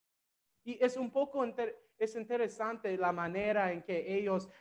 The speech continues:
adoran a, a su, a su nuevo Dios. Primero ellos ofrecieron sacrificios,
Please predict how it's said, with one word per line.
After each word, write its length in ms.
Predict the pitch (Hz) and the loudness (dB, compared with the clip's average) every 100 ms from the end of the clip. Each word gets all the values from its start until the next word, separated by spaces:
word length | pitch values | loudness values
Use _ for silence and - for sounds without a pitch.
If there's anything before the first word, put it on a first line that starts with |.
| - | -2
adoran 720 | 175 180 180 175 190 196 185 | 2 6 6 6 4 2 0
a, 80 | 165 160 | -2 0
a 140 | 175 165 | 0 0
su, 300 | - 190 180 | -2 -6 -6
a 220 | 160 165 | -4 -4
su 160 | - | -4
nuevo 540 | 160 170 196 196 143 123 | -4 0 0 2 0 -2
Dios. 680 | 143 202 135 - - - _ _ _ _ _ _ - | 2 4 4 0 -20 -20 _ _ _ _ _ _ -4
Primero 420 | 208 247 240 233 | 0 4 8 8
ellos 360 | 208 202 202 196 | 8 6 6 8
ofrecieron 1040 | 196 190 202 190 214 208 202 190 175 180 | 8 8 4 4 8 8 10 8 6 2
sacrificios, 1300 | 180 180 175 156 147 - 202 196 127 127 160 - _ | 4 4 4 2 0 2 -2 -2 -2 -2 -2 -8 _